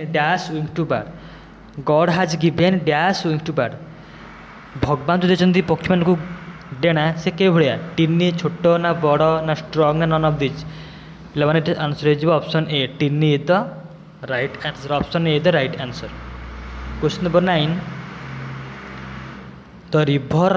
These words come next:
ରନ୍ସ ବାଇ ଡ୍ୟାସ୍। ନଦୀଟି ବହିଯାଇଛି କାହା ଦ୍ୱାରା? ଟ୍ରି, ନା ରୋଡ୍, ନା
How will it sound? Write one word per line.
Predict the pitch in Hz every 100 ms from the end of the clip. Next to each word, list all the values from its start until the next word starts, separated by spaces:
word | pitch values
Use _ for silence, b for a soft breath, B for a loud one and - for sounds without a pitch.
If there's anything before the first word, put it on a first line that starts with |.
| 160
ରନ୍ସ | 147 156 180 160
ବାଇ | 170
ଡ୍ୟାସ୍। | 170 131 113 - - - - - - - - - - - - -
ନଦୀଟି | 139 127 151 180 165 151
ବହିଯାଇଛି | 151 156 156 170
କାହା | 165 160
ଦ୍ୱାରା? | 180 165 123 - - - - - -
ଟ୍ରି, | 143 143 160 185 - - - 143
ନା | 147
ରୋଡ୍, | 139 135 147 160 175 - - - -
ନା | 147